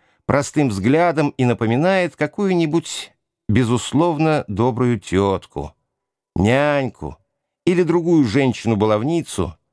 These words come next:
от которой ума и наставлений не жди, зато варенья и конфет, и потворства сколько хочешь.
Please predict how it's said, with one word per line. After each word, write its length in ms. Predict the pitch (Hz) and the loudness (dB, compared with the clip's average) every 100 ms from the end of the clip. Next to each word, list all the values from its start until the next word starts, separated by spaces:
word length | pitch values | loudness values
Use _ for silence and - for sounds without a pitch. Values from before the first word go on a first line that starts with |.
| _ _ _ | _ _ _
от 180 | - - | -2 -2
которой 440 | - 131 143 139 - | -2 0 0 0 0
ума 560 | 127 139 185 190 107 - _ _ - | 0 2 0 -2 -4 -12 _ _ -2
и 80 | |
наставлений 640 | 143 151 - 165 196 196 180 | 0 0 -2 -2 0 0 2
не 220 | 180 180 | 2 2
жди, 280 | 147 90 95 | 0 0 0
зато 280 | 82 98 98 | 0 0 -2
варенья 760 | 82 82 123 233 233 208 185 | -2 -2 0 0 0 -2 -4
и 180 | - 156 | -4 -4
конфет, 800 | 156 160 139 - 113 110 - - | -2 -2 -2 -2 -2 -2 -8 -6
и 80 | 98 | -4
потворства 920 | - 76 57 90 180 156 - - - - _ _ _ _ - | -4 -8 -6 -4 -2 -4 -8 -12 -12 -12 _ _ _ _ -14
сколько 520 | - - 120 - 87 | -8 -2 -2 -2 -4
хочешь. 640 | - - - - - - | -6 -10 -10 -10 -10 -12